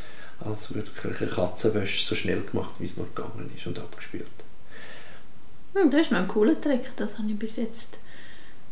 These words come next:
Speaker 2: nicht probiert, weil es ist sicher ein Teil davon, dass es nicht will in die Augen haben. Aber sonst dann halt sagst, einfach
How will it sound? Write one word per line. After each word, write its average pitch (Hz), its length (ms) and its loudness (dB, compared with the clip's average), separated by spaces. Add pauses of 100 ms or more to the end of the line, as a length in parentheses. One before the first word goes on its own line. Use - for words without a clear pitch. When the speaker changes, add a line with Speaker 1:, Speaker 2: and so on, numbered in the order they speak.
Speaker 2:
nicht 214 200 4
probiert, 247 380 8
weil 196 160 6
es 190 100 2
ist 202 160 2
sicher 233 280 6
ein 233 240 8
Teil 214 340 12
davon, 214 300 6
dass 202 180 4
es 208 120 2
nicht 196 300 4
will 190 220 4
in 190 140 0
die - 60 2
Augen 214 480 4
haben. 233 240 0 (680)
Aber - 220 8
sonst 247 400 8
dann 240 180 8
halt 214 260 4
sagst, 208 440 2
einfach 202 400 2